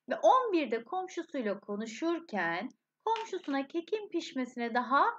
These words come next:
on beş dakikanın kaldığını söylüyor. Yani on birde komşusuyla konuşuyor ve daha beş, on,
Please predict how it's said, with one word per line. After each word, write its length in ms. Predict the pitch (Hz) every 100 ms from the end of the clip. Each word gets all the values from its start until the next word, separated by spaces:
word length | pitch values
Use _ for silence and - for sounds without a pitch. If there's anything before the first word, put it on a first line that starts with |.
| - _ -
on 260 | 381 480 440
beş 260 | 403 -
dakikanın 680 | 349 339 339 330 349 349 359
kaldığını 580 | 311 285 240 208 196 185
söylüyor. 720 | - - - 165 - - _ _ _ _ _ _ -
Yani 540 | 339 392 359 247 214 - -
on 300 | 285 415 392
birde 300 | 320 247 233
komşusuyla 680 | 233 247 233 247 - 214 196
konuşuyor 600 | 208 202 202 - 311 392
ve 140 | 285
daha 380 | 247 254 247 196
beş, 640 | 220 226 233 311 - - _ _
on, 360 | 208 214 269